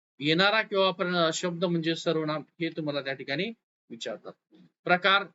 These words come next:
विचारले तर एकूण सहा प्रकार लक्षात ठेवा, सहा प्रकार सर्वनामाचे आहे. आणि एकूण सर्वनाम जर म्हटलं तुम्हाला तर नऊ सर्वनाम आहे.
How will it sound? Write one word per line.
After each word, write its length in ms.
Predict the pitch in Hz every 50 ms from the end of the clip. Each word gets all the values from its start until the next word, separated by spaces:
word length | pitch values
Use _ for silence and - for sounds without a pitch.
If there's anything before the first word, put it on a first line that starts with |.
| _ _ -
विचारले 420 | 151 160 - 185 180 180 190 190
तर 100 | 185 190
एकूण 280 | 185 180 175 180 185 180
सहा 320 | 170 185 190 175 175 175
प्रकार 340 | 180 175 185 175 175 180 170
लक्षात 320 | 165 160 160 - - 185 165
ठेवा, 280 | - 180 170 175 180
सहा 340 | 175 - - 170 156 175 170
प्रकार 400 | 170 - 165 165 165 170 160 165
सर्वनामाचे 640 | 160 - 170 156 156 151 151 147 147 143 - -
आहे. 160 | 170 165 165 - - _ _ _ _ _ _ _ _ _ _ _ _ _ _ _ _
आणि 200 | - 143 165 151 -
एकूण 400 | 175 190 202 196 - 240 247 247
सर्वनाम 520 | 233 - 226 214 220 214 208 202 208 208 202
जर 180 | 185 226 247
म्हटलं 360 | 247 226 214 190 - 202 196 185
तुम्हाला 280 | 190 180 175 180 185
तर 140 | 180 175 185
नऊ 320 | 175 160 170 196 220 233
सर्वनाम 480 | 226 - 196 180 175 170 160 156 156 151
आहे. 260 | 147 147 - _ _